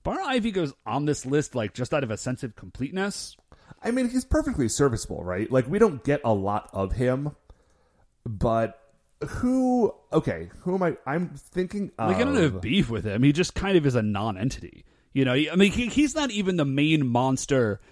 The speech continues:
Speaker 1: in the episode.
Speaker 2: He re-,
Speaker 1: You know what
Speaker 2: yeah,
Speaker 1: I'm
Speaker 2: he
Speaker 1: saying? Like, he
Speaker 2: reminds
Speaker 1: just,
Speaker 2: me
Speaker 1: he
Speaker 2: of
Speaker 1: literally, he shows up right at the end,
Speaker 2: Yeah.
Speaker 1: and they fight him, and then that's it.
Speaker 2: He reminds me of Tor-, uh, Torpedo Piranha from Jetman, who is just, like,
Speaker 1: He reminds me of
Speaker 2: another
Speaker 1: Torpedo
Speaker 2: monster
Speaker 1: Piranha.
Speaker 2: who shows up at the end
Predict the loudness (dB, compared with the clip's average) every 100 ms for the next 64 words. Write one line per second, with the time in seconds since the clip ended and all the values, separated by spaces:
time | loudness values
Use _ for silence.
0 | _ _ _ 0 2 2 0 0 0 0
1 | -2 -6 -8 -12 -16 -4 0 0 6 8
2 | 10 8 8 6 8 8 8 8 8 6
3 | 4 4 4 4 8 8 8 6 4 4
4 | 4 4 4 4 2 0 0 0 -2 0
5 | 0 0 0 0 0 0 -2 -2 -2 -4
6 | -2 0 2 0 0 0 2 2 2 0
7 | -2 -4 -6 -6 -4 -4 -2 0 0 0
8 | 0 -2 -2 -4 -4 -4 -4 -2 -2 -2
9 | -4 -10 _ _ _ 0 2 2 0 0
10 | 0 -2 2 2 4 4 4 4 4 2
11 | 0 2 2 2 0 0 2 2 0 0
12 | -2 -4 -2 -4 -2 -2 -4